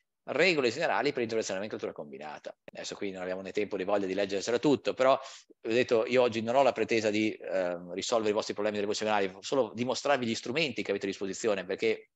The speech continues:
molti magari lo conoscono già questa pagina, altri non l'hanno mai letta. Ci sono dei principi che sono pazzescamente importanti, eh, perché quando vado ad avventurarmi dentro quella gazzetta ufficiale devo saperla leggere,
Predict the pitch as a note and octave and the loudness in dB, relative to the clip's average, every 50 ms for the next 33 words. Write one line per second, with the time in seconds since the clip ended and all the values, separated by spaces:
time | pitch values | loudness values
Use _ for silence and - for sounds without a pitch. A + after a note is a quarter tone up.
0 | _ A2 A2+ C3 D#3 D#3 - - A2+ A2 G#2 - - - - - - _ _ _ | _ -8 -4 -4 -4 -4 -2 0 0 0 0 -2 -6 -18 -20 -20 -20 _ _ _
1 | - F2 A2 B2 A#2 G2+ G2 - G#2 G#2 G2+ - - G2+ G2+ F#2+ C#3+ A#2+ F2 - | -4 0 2 4 4 2 0 -2 -4 -6 -6 -6 -6 -4 0 2 2 2 2 0
2 | - F#2 - - - F#2+ E2+ - - - G2 G#2 A#2 A#2 C3 C3+ B2 G#2+ - - | -2 -6 -8 -6 -6 -6 -6 -4 -2 0 0 0 0 0 0 -2 -2 -2 0 -2
3 | G#2 G#2+ - A2 G2 F#2 F2 E2 E2 E2+ G#2 A#2 G#2 - - - D#2+ C#2 - - | -2 -2 -2 -4 -6 -4 -6 -6 -2 0 2 2 2 0 -4 -6 -8 -8 -8 -10
4 | - - _ _ _ _ _ _ _ _ _ _ _ _ _ - - - - G2+ | -18 -20 _ _ _ _ _ _ _ _ _ _ _ _ _ -20 -14 -10 -8 -6
5 | - - - A2 G#2+ A2 A2 - A#2 A2+ - - F#2+ D#2+ - D#2 D2 - - D2+ | -4 -2 -2 0 0 0 0 0 -2 -2 -2 -2 -2 -2 -4 -6 -10 -8 -6 -6
6 | - - - F2+ F2 F2 F2 E2+ - _ _ _ - F2 D#2+ - - - - F#2 | -6 -4 -4 -4 -4 -4 -6 -8 -10 _ _ _ -4 -4 -4 -2 -4 -4 -4 -4
7 | - - - F2+ E2+ E2+ F#2+ A2 A2+ G#2 F#2 - - E2+ D#2 - _ _ _ _ | -6 -8 -6 -6 -4 -2 0 0 0 0 -2 -4 -6 -6 -6 -6 _ _ _ _
8 | _ - G#2+ G2 F#2 - F2+ E2 - - D2+ C#2+ C#2+ C#2 - - D2 - _ _ | _ -12 -12 -10 -8 -8 -8 -8 -6 -6 -8 -8 -8 -12 -12 -14 -14 -14 _ _
9 | _ - - G#2 F#2+ F2+ F2 E2+ E2+ E2+ - B2 A#2+ C3+ C#3 E3+ F#3+ F3 C3+ C3 | _ -10 -8 -6 -4 -4 -4 -4 -6 -4 -4 -4 -2 -2 -2 -2 0 2 2 4
10 | C3+ C3+ A#2+ G#2+ - - - G2+ G#2+ G2 G2+ A2 G2+ - G2+ A2+ C3 A#2 G#2 G2 | 4 4 4 2 0 -2 -4 -2 -2 0 -2 -2 -2 0 0 2 2 2 0 0
11 | G#2 G#2+ G2+ G2+ F2+ - F#2 F2+ F#2 F2+ G2+ G#2 G#2+ - G2+ - B2 F#2+ D#2+ F2+ | -2 -2 -2 -4 -2 -2 0 0 0 0 -2 -2 -4 -4 -4 -2 -2 -2 0 -2
12 | F#2 - G2+ - C3+ A#2 G#2 E2 F#2 G2 F#2 D2 - E2 D2 C2+ - _ | -4 -4 -4 -2 0 0 0 0 0 -2 -2 -4 -6 -10 -10 -10 -12 _